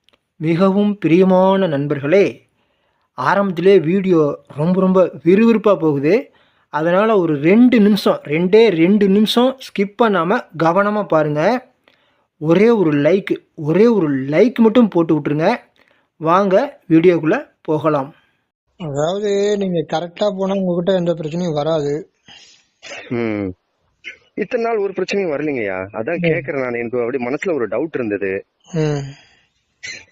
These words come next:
Speaker 3: இதுக்கு அதுக்கு ஏதாவது லிங்க் உண்டுங்களா ஐயா?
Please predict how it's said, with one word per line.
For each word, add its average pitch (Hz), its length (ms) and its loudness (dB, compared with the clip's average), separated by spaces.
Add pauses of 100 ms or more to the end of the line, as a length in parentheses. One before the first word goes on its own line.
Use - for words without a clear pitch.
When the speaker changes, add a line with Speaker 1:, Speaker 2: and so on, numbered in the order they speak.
(140)
Speaker 3:
இதுக்கு 160 300 -4
அதுக்கு 160 220 -6
ஏதாவது 156 300 -4 (680)
லிங்க் 147 240 -6
உண்டுங்களா 131 360 -4
ஐயா? 104 240 -4